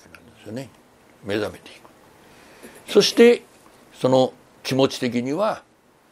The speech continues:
この大聖人の信仰者、大聖人の弟子としての、その心というものを、このサイレン坊は抱いて、この、いくわけなんですよね。ですね。そういう、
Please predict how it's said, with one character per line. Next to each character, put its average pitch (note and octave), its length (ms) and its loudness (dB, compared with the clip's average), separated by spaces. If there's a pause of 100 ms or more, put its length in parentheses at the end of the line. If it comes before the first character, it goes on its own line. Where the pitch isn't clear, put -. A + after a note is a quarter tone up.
(220)
こ B2 100 -6
の B2 220 -4 (380)
大 C3 220 -2
聖 C3+ 200 -10
人 G2+ 280 -14
の D3 260 -6 (260)
信 C3+ 300 -4
仰 B2 160 0
者、 - 160 -14 (480)
大 C#3 260 0
聖 D3 160 -4
人 A2 140 -8
の G2+ 80 -10
弟 G#2+ 180 -8
子 - 140 -6
と B2 80 -2
し - 100 -8
て G#2 80 -10
の、 F#2 160 -14 (720)
そ A2 80 -4
の G#2 100 -2
心 A2+ 380 -4
と - 160 -20
い G2+ 40 -14
う G#2 40 -12
も F#2+ 120 -12
の G2+ 80 -10
を、 F3 360 -2 (340)
こ G#2+ 100 -10
の G2 100 -6
サ A2+ 200 -4
イ A2 60 -4
レ G#2 120 -6
ン F2 80 -14
坊 F2+ 100 -8
は G2 80 -6
抱 A2+ 240 -2
い F2+ 40 -10
て、 - 160 -20 (600)
こ G2+ 120 -18
の、 F2 40 -14
い F#2 140 -16
く - 100 -4
わ - 100 -4
け - 120 -18
な - 100 -20
ん - 60 -20
で - 60 -20 (100)
す - 60 -20
よ G2+ 60 -16
ね。 A#2 120 -12
で - 2000 -20
す - 80 -16
ね。 G#2 680 2 (1400)
そ D#3 300 12
う - 20 12
い F#3+ 340 12
う、 - 40 -2